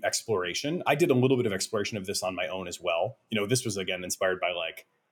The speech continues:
Less Wrong reading from years ago, Eliezer, you know, recursive self-improvement. I saw this thing, I was just, like, so blown away by it. And I was like, "Could it recursively self-improve?"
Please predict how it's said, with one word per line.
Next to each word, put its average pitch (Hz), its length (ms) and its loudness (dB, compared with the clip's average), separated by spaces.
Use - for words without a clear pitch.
Less 135 300 4
Wrong 123 280 6
reading 120 340 6
from 117 160 0
years 113 200 2
ago, 104 380 0
Eliezer, 98 1000 -2
you 101 80 -4
know, 87 180 -2
recursive 101 520 -2
self-improvement. 104 1040 2
I 107 100 6
saw 135 240 2
this 123 220 0
thing, 107 520 -2
I 95 60 -2
was 98 100 -4
just, - 140 -6
like, 98 80 -8
so 135 200 4
blown 101 200 -2
away 90 160 -2
by 85 220 0
it. 87 120 -4
And - 80 -16
I 95 40 -16
was 101 100 -8
like, 90 240 -4
"Could 143 160 4
it 147 140 0
recursively 170 640 -2
self-improve?" 160 800 4